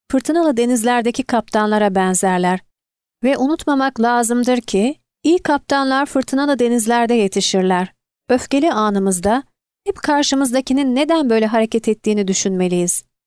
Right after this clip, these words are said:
Bu itibarla onu bir an için bir robot olarak görmemizde bile bir mahsur yoktur. Başka türlü davranma imkanı olmadığı için ve tutkularının yönlendirmesiyle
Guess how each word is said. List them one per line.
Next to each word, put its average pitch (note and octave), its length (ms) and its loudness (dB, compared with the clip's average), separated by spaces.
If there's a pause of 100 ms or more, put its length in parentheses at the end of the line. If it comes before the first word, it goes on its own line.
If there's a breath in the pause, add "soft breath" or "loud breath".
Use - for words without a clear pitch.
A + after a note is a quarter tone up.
(400)
Bu C4 140 0
itibarla G3+ 640 0
onu F#3+ 340 0 (400)
bir F#4+ 80 2
an D#4 160 2
için A#3 340 -2
bir A#3 120 0
robot A3+ 360 0
olarak F#3+ 380 0
görmemizde F#3 600 0
bile F3+ 220 -4
bir G#3 80 -2
mahsur G3+ 400 -2
yoktur. F#3+ 520 -2 (480)
Başka C#4 280 -2
türlü B3 340 -2
davranma B3 460 0
imkanı G3+ 500 -2
olmadığı G#3 420 0
için F#3+ 400 -2 (400)
ve C#4 60 0
tutkularının C#4+ 680 0
yönlendirmesiyle A#3 1160 0